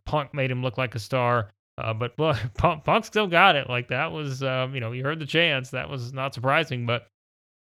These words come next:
I mean, he can, he can still go in the ring, and it's just, like, fantastic stuff. I thought this was really good,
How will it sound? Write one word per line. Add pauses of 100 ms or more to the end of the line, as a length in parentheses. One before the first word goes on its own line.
(200)
I
mean,
he
can, (440)
he
can
still
go
in
the
ring, (160)
and
it's
just,
like, (680)
fantastic
stuff.
I
thought
this
was (440)
really
good,